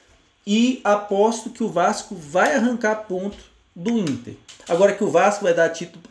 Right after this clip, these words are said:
pro Flamengo, vai nada, Davi. Vai, não vai o Flamengo ganhar do Inter, não, pra ver. O Flamengo que vai dar o título pra ele mesmo, pô. Até porque ninguém quer ganhar esse campeonato. Então, assim, pô, que a gente agora, na reta final,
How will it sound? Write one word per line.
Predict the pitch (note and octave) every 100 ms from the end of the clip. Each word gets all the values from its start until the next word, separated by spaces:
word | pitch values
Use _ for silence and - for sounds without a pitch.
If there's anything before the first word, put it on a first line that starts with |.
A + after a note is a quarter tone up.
| F3+
pro | E3 D3+ C#3+
Flamengo, | - F3 C#3 D3+ D#4+
vai | A4 C#5 G#4+
nada, | G4 F4 G4
Davi. | E4 E3+
Vai, | E3 A3+
não | G#3 G#3+
vai | C4+ D#4
o |
Flamengo | E4 C#4+ C#4 B3+
ganhar | B3+
do | B3+ B3+
Inter, | A#3+ A#3+ A#3
não, | A3+ A3
pra | G#3 G#3
ver. | D#3+
O | D#3
Flamengo | F#3+ G3+ -
que | -
vai | G#4+ A4 G#4 -
dar | D4
o | D#4
título | D4+ C#4+ C#4+ F4+
pra | F#4 F#4
ele | F#4+ G4+
mesmo, | F#4+ C4+ F#3 F3+
pô. | - G#2+ - _ _ _ _ -
Até | G3 C#4
porque | C#4
ninguém | D4 C4+ C4+
quer | C4+
ganhar | A#3+ C4 C4+
esse | C#4
campeonato. | C4+ B3 C4+ B3+ A#3+ C#4+ D#4 C4+
Então, | A3 A3+ C4+
assim, | C4+ A#3+
pô, | - D4+ -
que | A3
a | G#3+
gente | G3+ B3+
agora, | D#4 G#3+ G#3+ A#3
na | G3+
reta | C#4 C#4
final, | - G3+ F3 G3+